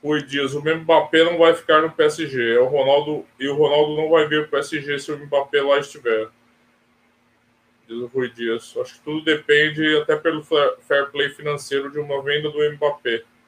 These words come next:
que não sei se pode acontecer, muitas variáveis."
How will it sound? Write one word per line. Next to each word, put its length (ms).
que 60
não 180
sei 220
se 100
pode 180
acontecer, 600
muitas 380
variáveis." 760